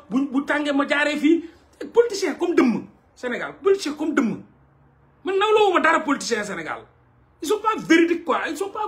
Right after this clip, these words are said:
véridiques. Amul dëgg ci ñoom, quoi. Dañoo naafeqe, duñu wax dëgg, mën a fen, amuñu principe. Da ngay gis kenn ni man du ma laal fii mukk, fii non, du ma transhumé, nga gis leen fa. Suba nga fekk leen,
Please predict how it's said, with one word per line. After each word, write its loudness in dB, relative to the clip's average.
véridiques. -2
Amul -2
dëgg 0
ci -4
ñoom, 2
quoi. -8
Dañoo 2
naafeqe, 2
duñu -2
wax -2
dëgg, 2
mën 0
a -2
fen, -2
amuñu 2
principe. -2
Da -2
ngay 0
gis 0
kenn 2
ni 2
man -2
du 4
ma 2
laal -2
fii -6
mukk, -6
fii -4
non, -2
du 2
ma 2
transhumé, 2
nga 4
gis 2
leen 2
fa. -12
Suba 4
nga 2
fekk -4
leen, 4